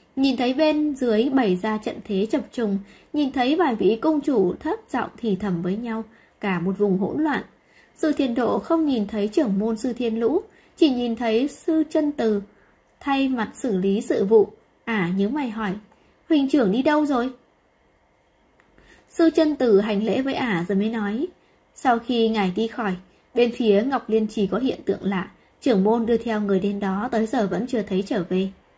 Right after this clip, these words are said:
Sư Thiên Độ vừa nghe tới Ngọc Liên Trì thì không ở lại nổi nữa, nơi đó là nơi cất giấu thứ không thể mất đi của Sư gia.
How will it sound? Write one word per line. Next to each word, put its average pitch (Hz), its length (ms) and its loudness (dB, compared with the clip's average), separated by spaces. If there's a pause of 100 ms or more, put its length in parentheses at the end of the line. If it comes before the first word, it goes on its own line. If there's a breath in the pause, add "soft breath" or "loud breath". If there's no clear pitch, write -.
(720 soft breath)
Sư 359 220 4
Thiên 330 180 4
Độ 226 200 2
vừa 220 260 2
nghe 247 260 -2
tới 220 200 0
Ngọc 294 220 -2
Liên 220 200 0
Trì 214 240 -2
thì 202 120 -8
không 277 200 -2
ở 214 180 0
lại 180 180 0
nổi 196 200 -2
nữa, 208 260 -2 (420 soft breath)
nơi 233 180 2
đó 202 360 -2
là 311 140 2
nơi 233 220 0
cất 339 200 -2
giấu 247 180 -2
thứ 247 220 -2
không 320 200 0
thể 240 160 -2
mất 240 240 -2
đi 277 180 2
của 202 200 -2
Sư 226 240 -2
gia. 220 440 -4